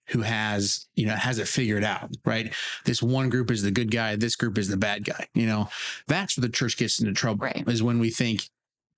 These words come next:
Speaker 1: I mean, I be-, I mean, for a long time in my experience in a lot of places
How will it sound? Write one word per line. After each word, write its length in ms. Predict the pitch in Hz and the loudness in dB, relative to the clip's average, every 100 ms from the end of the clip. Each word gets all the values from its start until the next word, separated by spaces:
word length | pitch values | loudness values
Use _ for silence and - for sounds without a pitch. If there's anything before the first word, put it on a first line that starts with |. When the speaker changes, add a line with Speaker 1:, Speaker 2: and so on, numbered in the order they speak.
| - | 0
Speaker 1:
I 40 | |
mean, 140 | 160 156 | 2 4
I 40 | |
be-, 160 | 151 147 | 2 2
I 40 | |
mean, 200 | 156 160 | 2 2
for 120 | 143 | 2
a 80 | 127 | 2
long 200 | 135 135 | 2 2
time 280 | 135 175 143 | 2 0 2
in 60 | |
my 160 | 117 143 | 2 0
experience 640 | 170 - 113 113 127 - - _ _ - | 0 0 2 2 0 -2 -8 _ _ -2
in 100 | 117 | 2
a 60 | |
lot 120 | 110 107 | 2 0
of 60 | |
places 360 | 113 110 117 | 0 0 0